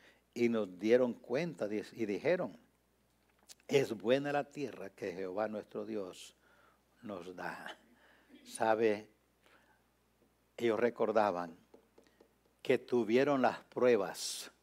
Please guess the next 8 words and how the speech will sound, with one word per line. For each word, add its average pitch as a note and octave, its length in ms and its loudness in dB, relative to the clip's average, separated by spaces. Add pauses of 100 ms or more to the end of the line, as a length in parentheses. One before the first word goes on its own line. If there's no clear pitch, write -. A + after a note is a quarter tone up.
(1040)
tuvieron C#3 480 6
las A2+ 220 2
pruebas G#2+ 840 -4 (800)
de A2 160 -4
la G#2 140 4
fidelidad F#2+ 680 -6
de F2+ 140 -10
Dios. - 500 -12